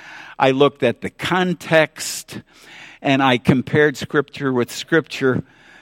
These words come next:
So the message, I believe, is biblical, but I want kind of an undertow for this to you to understand that you can understand the Word of God for yourself when you read the content carefully,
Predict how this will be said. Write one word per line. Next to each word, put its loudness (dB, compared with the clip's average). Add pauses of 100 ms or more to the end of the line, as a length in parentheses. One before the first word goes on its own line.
So 2
the 0
message, 0
I -2
believe, 0
is -4
biblical, 2 (720)
but 4
I 6
want 0
kind 0
of 2
an 2 (240)
undertow 2
for -6
this 0
to -2
you 2
to 0
understand -2
that 2
you -4
can 0
understand -2
the 0
Word 0
of -6
God 0
for -6
yourself 0
when 0
you 0
read 0
the 0
content -6 (220)
carefully, -4